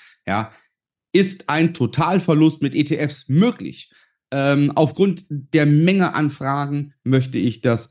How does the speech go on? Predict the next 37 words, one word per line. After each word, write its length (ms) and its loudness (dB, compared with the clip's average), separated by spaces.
heute 360 2
mit 180 -2
dieser 240 -2
Episode 580 -2
beantworten. 1300 0
Ja, 260 -4
und 320 -2
ich 280 -2
weise 320 2
hier 260 0
auch 220 -4
gleich 560 -2
auf 260 0
mein 540 -2
Video 320 -2
und 240 -4
Podcast 720 -2
hin, 320 2
nämlich, 640 2
ähm, 440 0
als 300 -6
Reaction 580 0
zum 220 -2
Focus 480 0
Online 380 2
Artikel 400 -2
vom 240 -4
zehnten 340 -2
April, 480 0
„Anleger 480 2
verlieren 500 0
Milliarden 580 0
mit 120 0
schlechten 400 -4
E 80 -4
T 140 -6
Fs“. 300 -4